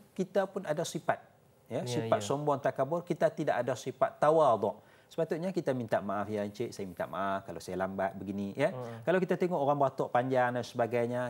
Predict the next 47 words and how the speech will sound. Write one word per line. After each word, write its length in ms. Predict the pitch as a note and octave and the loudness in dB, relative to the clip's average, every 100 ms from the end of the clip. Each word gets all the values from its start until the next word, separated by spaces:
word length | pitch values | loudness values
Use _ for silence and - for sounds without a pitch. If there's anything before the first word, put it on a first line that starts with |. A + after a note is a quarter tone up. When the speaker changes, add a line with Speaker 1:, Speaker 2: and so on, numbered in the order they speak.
| - | -6
Speaker 1:
datang-datang 640 | - B2 - B2 A#2 B2 A#2 | 0 2 4 0 0 -2 -2
tu, 80 | |
"Encik, 240 | B2+ - C3+ | -6 -2 -2
minta 180 | F#2 F#2+ | -2 -6
maaf, 460 | F2+ G2+ A2 G2 | -2 0 0 -2
saya, 260 | - G2 G2 | -2 -2 -2
apa, 300 | - - - - - | -2 -2 -2 -6 -10
Encik 220 | - C3 | -2 -2
menunggu 240 | A2 A2 | 0 0
lama," 400 | G#2 G2 G#2+ G#2+ | 2 2 0 0
ya. 180 | A2 D#3 - | 0 -2 -4
Speaker 2:
Ya. 220 | C3+ A2+ | -6 -4
Speaker 1:
Ah, 140 | G#2+ A2 | -6 -6
kita 320 | D3+ F3+ F3 | -2 0 2
ada 220 | - D3 | 2 0
sifat, 380 | D3 D#3+ - B2 - | 0 -2 0 -2 -2
ya. 100 | G#2+ | -2
Speaker 2:
Kita 140 | C3+ | 4
dulu 240 | E3+ G3 G3+ | 6 6 6
minta 180 | C#3 - | 6 6
Speaker 1:
Kita 140 | - | 6
Speaker 2:
maaf. 80 | D#3+ | 6
Speaker 1:
dulu 140 | D#3 | 4
minta 240 | C#3+ C3 A#2+ | 2 2 0
maaf, 260 | G#2+ G2 F2 - | 0 -4 -6 -8
ya. 200 | C3 B2 | -2 0
Speaker 2:
Oh. 80 | A#2+ | 0
Speaker 1:
Sedangkan 400 | A2 G#2 F2 A#2+ | 0 0 2 0
kita 180 | C#3 D3 | 2 0
tahu 160 | C#3 E3 | 4 4
orang 140 | D3+ | 4
tu 120 | D#3 | 2
batuk 260 | D#3 D3+ F#3 | 0 0 2
biasa 260 | G#3 G#3 A2 | 2 4 2
je 120 | E3+ | 2
lah. 160 | F3+ - | -2 -2
Speaker 2:
Mm-mm. 220 | D3+ C3 | -2 -2
Speaker 1:
Tapi 120 | B2 | 0
kita 240 | D#3+ D#3+ D3+ | 0 2 0
s-, 160 | - | 0
mi-, 260 | - C3+ D3 | -8 -4 -4
dulu 300 | C3+ E3+ F3+ | 0 4 4
minta 260 | C#3+ C3 C3+ | 2 2 0
maaf, 300 | A#2 C3 G3+ - - - - - | 0 -2 -4 -6 -20 -20 -20 -6
maknanya 460 | C#3+ C#3+ F3 F#3+ | -4 -2 -2 -4
sebab, 260 | F#3+ D#3+ - - | -4 -6 -8 -10
maknanya 400 | C#3+ C#3+ D#3 G#3 | -12 -8 -6 -6